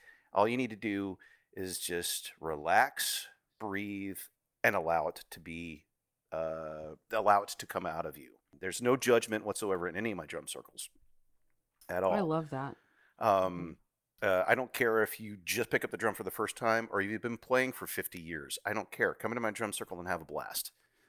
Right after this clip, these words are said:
Speaker 1: And our job, Mary is also now a facilitator, uh, as, as I am, and our job as facilitators is to ensure that every participant in the circle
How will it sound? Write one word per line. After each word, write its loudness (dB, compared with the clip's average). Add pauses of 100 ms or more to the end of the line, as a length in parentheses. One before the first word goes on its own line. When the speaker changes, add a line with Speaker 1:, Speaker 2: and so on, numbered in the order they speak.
(160)
Speaker 1:
And -2
our 10
job, 4 (360)
Mary -6
is -8
also 0
now 0
a -2
facilitator, -8 (460)
uh, 0
as, 0
as -4
I 4
am, -6
and -8 (600)
our 8
job 2
as -4
facilitators -4
is -8
to -10
ensure -4
that -2 (600)
every 2
participant -4
in -10
the -10
circle 0